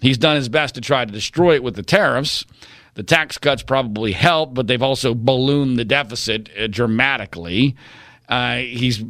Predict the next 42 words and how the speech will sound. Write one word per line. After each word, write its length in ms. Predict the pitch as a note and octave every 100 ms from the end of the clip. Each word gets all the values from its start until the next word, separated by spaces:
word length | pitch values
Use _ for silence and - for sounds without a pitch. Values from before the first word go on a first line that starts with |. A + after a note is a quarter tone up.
| -
he's 200 | C3+ A2+
done 280 | C#3+ C#3 B2
things 300 | C#3+ C3 G2+
like 180 | C3 G2+
with 140 | A#2
the 80 | A2
farm 320 | C#3 D3 D3+
subsidies 640 | - A2+ - A2 A2 A2
that 140 | A2+ A2
if 140 | F2+
a 140 | G#2+
Democrat 580 | G2+ C#3 C#3 A#2 A#2+ G2
did 140 | G#2+ A#2
it 180 | B2+
would 160 | A#2+ A2
be 120 | G#2+
considered 400 | G2+ G#2+ C3+ B2
to 80 | G#2+
be 100 | A2+
total 540 | - C3+ C#3 A2 F#2+ - -
socialism. 920 | - D#3+ D#3+ - F#2+ E2+ D#2 G#2 B2 - - - -
So 240 | - C3+
I, 340 | C#3 - - G#3
I 40 |
don't 140 | A3 F3
give 500 | E3+ C#3 A#2+ G2 C3
Donald 320 | D3+ C#3+ A#2+
Trump 240 | C#3+ A2 -
any 300 | C#3+ D3 B2+ - -
real 240 | B2 C3 A2
credit 360 | B2+ C3 A#2
for 160 | A2+ A2
the 120 | G2
economy. 680 | E2+ C#3+ D3 A2 C#2 B1 - - - _
Uh, 200 | - G2+
but 120 | A#2 D3
I'm 140 | F#3+
just 160 | E3+ F3
talking 200 | D#3 C#3+
about 180 | C3
as 100 | A#2+
far 320 | - C#3+ C#3+